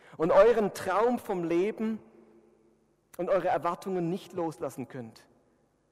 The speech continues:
und damit euer gesamtes Leben durch diese Enttäuschung nach hinten gerichtet ist und ihr nicht in der Lage seid, auf das Leben, das noch auf euch wartet und vor euch liegt,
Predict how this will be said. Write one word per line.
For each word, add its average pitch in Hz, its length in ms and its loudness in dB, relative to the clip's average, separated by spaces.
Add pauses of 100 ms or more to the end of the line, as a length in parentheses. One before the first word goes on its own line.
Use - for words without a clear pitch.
(120)
und 151 100 -2
damit 214 220 4
euer 196 180 2
gesamtes 190 600 -2
Leben 190 280 -2
durch 156 160 -6
diese 185 220 -6
Enttäuschung 202 800 -4 (600)
nach 165 180 -8
hinten 202 480 -8
gerichtet 135 460 -10
ist - 340 -20 (480)
und 160 120 -2
ihr 156 60 0
nicht 180 260 -2
in 214 60 -2
der 202 140 -2
Lage 160 400 -4
seid, 151 260 -6
auf 175 100 -12
das 139 200 -10
Leben, 151 460 -4
das 151 200 -8
noch 147 160 -8
auf 190 220 -8
euch 123 220 -12
wartet 131 380 -10
und 131 140 -12
vor 135 140 -10
euch 135 180 -12
liegt, 127 240 -16